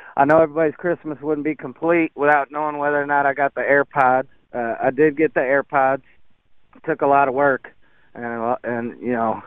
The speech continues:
some, some, uh, wait, from homework or so, you know, I had to do some research, some investigating and find 'em. But I made it to the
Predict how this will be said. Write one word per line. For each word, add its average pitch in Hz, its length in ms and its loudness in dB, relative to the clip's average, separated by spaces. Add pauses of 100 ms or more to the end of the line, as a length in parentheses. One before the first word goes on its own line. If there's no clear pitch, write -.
(120)
some, 123 280 0 (220)
some, 120 220 0
uh, 110 340 2 (200)
wait, 123 340 0
from 135 140 0
homework 151 600 2
or 131 180 -4
so, 147 120 -2
you 127 160 -6
know, 143 80 0
I 139 60 2
had 135 100 -2
to 127 80 -18
do 143 180 -8
some 117 140 -16
research, 131 420 -10
some 123 140 -14
investigating 117 680 -6
and 110 120 -16
find 127 300 0
'em. 127 120 -6
But 123 180 0 (300)
I - 20 -8
made 156 180 0
it 135 100 -16
to 175 80 -6
the 147 100 -12